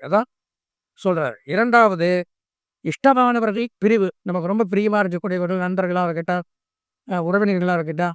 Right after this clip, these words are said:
ஃப்ரெண்ட்ஸா இருக்கலாம், அஹ், ரொம்ப இஷ்டமானவர்களுடைய பிரிவை ஏற்படுத்துறாரா. அதாவது, மூன்றாம் இடத்திற்கு குரு வரும்பொழுது பிரிஞ்சு போறது, நல்லா பேசிட்டு இருப்பாங்க, திடீர்னு பிளாக் பண்றது, கஷ்ட சங்கடங்கள், மனக்கவலைகளனால மன ஊண்டிங் ஆறது, அந்த மாதிரி அமைப்பை ஏற்படுத்துறாரு. தடை, காரிய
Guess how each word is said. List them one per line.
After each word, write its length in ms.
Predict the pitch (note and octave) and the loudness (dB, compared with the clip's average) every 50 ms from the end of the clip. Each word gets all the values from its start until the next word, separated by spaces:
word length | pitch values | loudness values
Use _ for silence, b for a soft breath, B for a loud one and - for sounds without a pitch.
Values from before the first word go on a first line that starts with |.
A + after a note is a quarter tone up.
| - _ | -8 _
ஃப்ரெண்ட்ஸா 440 | _ - F3 F#3+ G3+ F3+ - G#3+ G3+ | _ -6 -4 -4 -2 -2 -2 -2 -2
இருக்கலாம், 380 | F3+ D#3+ D#3+ E3+ F3 F3 F3 E3 _ _ _ _ _ _ _ _ _ _ _ _ | -2 -2 -2 -2 -2 -2 -4 -6 _ _ _ _ _ _ _ _ _ _ _ _
அஹ், 160 | - G3 F3+ E3 | -6 -4 -2 0
ரொம்ப 180 | F3 G#3 G#3 A3 | 2 4 4 4
இஷ்டமானவர்களுடைய 960 | G3+ D#3+ - - C#4 C4+ C4 B3+ B3+ B3 A#3 G#3+ G#3 F#3 G3 F#3 F3+ G#3 A3+ A3 E3+ | 4 2 2 2 2 4 4 4 2 2 0 0 -2 -2 0 0 0 2 2 0 0
பிரிவை 300 | - G#3 A3+ C4 C4 C#4 B3+ A3+ | 0 -2 0 2 2 2 2 2
ஏற்படுத்துறாரா. 600 | G#3 F#3+ D#3 G3 E3+ - E3+ D3+ D3 C#3 C3 C3+ C3+ - _ _ - | 0 0 -2 -4 -6 -4 -4 -4 -4 -4 -4 -6 -8 -12 _ _ -6
அதாவது, 300 | F3+ F3+ F#3 F#3 F3+ F3 F3 | -2 0 2 2 2 0 0
மூன்றாம் 340 | E3+ F#3+ F#3+ F#3+ G3 F#3+ F3+ | 0 0 0 0 0 0 0
இடத்திற்கு 380 | E3+ D#3 D3+ D#3 C#3+ - - F3+ D#3 D3+ D3+ - _ - | -2 -4 -4 -6 -4 -2 -2 0 0 -2 -6 -8 _ -8
குரு 180 | D3 D#3+ F3 F3 | -4 -2 -2 0
வரும்பொழுது 400 | D#3+ D3+ D3 C#3+ C#3 C#3+ E3+ F#3+ | -2 -2 -4 -4 -4 -4 -4 -4
பிரிஞ்சு 300 | - F#3+ F#3+ F#3+ E3+ F#3 | -2 -2 -2 0 0 0
போறது, 360 | D#3+ E3 D#3+ D3+ C#3+ D#3 E3 E3+ - _ _ _ _ _ _ _ _ - | 0 0 -2 0 0 -2 -2 -2 -4 _ _ _ _ _ _ _ _ -4
நல்லா 200 | F3+ F#3 G#3 G#3 | 0 2 2 2
பேசிட்டு 380 | E3+ F#3 F3+ - G3+ F#3 E3+ | 4 2 0 2 0 -2 -2
இருப்பாங்க, 260 | E3 C#3+ D#3+ E3+ E3 E3 | 0 0 0 0 0 0
திடீர்னு 300 | D#3 E3 F3+ F#3 F3+ E3+ | -2 -2 -2 -2 -2 0
பிளாக் 280 | D#3+ E3 E3+ E3+ - | 0 0 0 0 -2
பண்றது, 280 | - E3 D3+ D#3 D#3 D#3+ | -4 -6 -4 -4 -4 -4
கஷ்ட 280 | D#3 - D#3+ - - F#3 | -4 -4 -6 -4 -4 -6
சங்கடங்கள், 520 | C#3 D3 D#3+ E3 E3 E3 D#3+ D3+ D#3+ E3+ | -4 -4 -6 -6 -4 -4 -4 -4 -4 -4
மனக்கவலைகளனால 960 | D#3 D#3 E3+ F#3+ F3+ - F3 E3 E3+ E3+ D#3+ D#3+ D#3+ D#3 D#3 D#3 D#3 D3+ D3+ D#3+ E3 D#3+ _ _ _ _ _ _ _ _ _ - | -4 -4 -4 -6 -6 -6 -4 -4 -2 -2 -2 -4 -4 -4 -4 -4 -4 -4 -4 -4 -6 -6 _ _ _ _ _ _ _ _ _ -2
மன 180 | F3 F3+ F#3+ F3 | 0 2 2 4
ஊண்டிங் 380 | E3 G#3+ A3+ G#3 A3+ G#3+ G3 | 4 6 6 6 6 4 4
ஆறது, 300 | F3+ E3+ E3 D3+ C#3+ D3+ D#3+ | 2 2 0 0 -2 -4 -4
அந்த 160 | D#3 D#3 E3 F3 | -4 -4 -2 -2
மாதிரி 180 | E3+ E3+ E3+ D#3+ | -2 -2 -2 -2
அமைப்பை 240 | D3+ C#3+ C3 F3+ | -4 -4 -4 -4
ஏற்படுத்துறாரு. 520 | D#3+ C#3+ C3+ C#3+ C3+ B2 - A2+ A2+ G2+ G2 _ _ _ _ _ _ _ _ - | -4 -4 -4 -6 -8 -10 -10 -10 -12 -12 -14 _ _ _ _ _ _ _ _ -2
தடை, 220 | - G#3 G#3+ B3+ B3 F#3+ F3+ - | 2 4 4 4 4 2 -2 -8
காரிய 380 | - - F3+ A3 B3 C4 B3+ A#3+ | -4 0 2 2 2 2 2 0